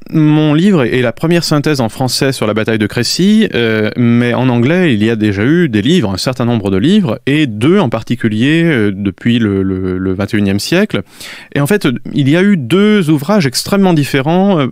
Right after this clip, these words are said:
pour répondre à votre question. Il y a l'approche américaine et il y a l'approche anglaise.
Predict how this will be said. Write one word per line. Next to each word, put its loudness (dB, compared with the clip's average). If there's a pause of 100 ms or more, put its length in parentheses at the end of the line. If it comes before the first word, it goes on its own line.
pour 0
répondre -2
à -2
votre -2
question. -2
Il 0
y 2
a 0
l'approche -4
américaine 0
et 0
il -2
y -2
a -2
l'approche -4
anglaise. 0